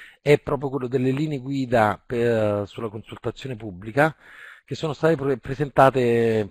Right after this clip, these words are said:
possiamo dire, pochi minuti fa al Dipartimento della Funzione Pubblica. Il testo è, eh, veramente fresco di, di stampa, l'ho scaricato pochi minuti fa,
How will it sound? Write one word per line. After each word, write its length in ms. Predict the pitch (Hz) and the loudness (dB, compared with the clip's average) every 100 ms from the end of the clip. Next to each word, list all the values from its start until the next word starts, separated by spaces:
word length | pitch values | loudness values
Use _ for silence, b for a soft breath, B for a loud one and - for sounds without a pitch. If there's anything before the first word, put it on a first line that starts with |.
| _ | _
possiamo 340 | 123 - 135 135 | -12 -8 -8 -4
dire, 240 | 143 131 | 0 0
pochi 300 | - 135 123 | 2 -2 -2
minuti 340 | 127 127 117 | -10 -10 -10
fa 280 | 120 131 113 | 0 2 2
al 200 | - 110 | 2 0
Dipartimento 560 | 110 113 - 123 120 107 | 0 -6 -8 -10 -12 -10
della 200 | 107 - | -8 -8
Funzione 360 | 117 - 120 | -10 -12 -12
Pubblica. 460 | 104 95 92 101 107 | -10 -12 -14 -6 -4
Il 140 | 104 - | -4 0
testo 580 | 131 - - 123 104 | -2 -2 -10 -8 -8
è, 240 | 92 113 101 | -4 -4 -2
eh, 480 | 104 107 98 92 92 | -2 -2 -2 -4 -6
veramente 460 | 90 104 110 - | -6 -8 -8 -12
fresco 520 | 98 117 127 - - 107 | -10 -6 -6 -6 -14 -12
di, 540 | 104 110 104 98 92 B B B B | -8 -8 -8 -8 -12 B B B B
di 140 | 117 | -16
stampa, 500 | - - 147 123 117 | -10 -2 -2 -2 -6
l'ho 300 | 107 107 101 | -6 -6 -8
scaricato 800 | - - 107 107 110 104 104 95 | -8 -6 -4 0 0 0 -8 -8
pochi 240 | - 110 104 | -10 -10 -10
minuti 340 | 117 117 139 | -12 -12 -10
fa, 300 | 127 135 113 | 0 0 0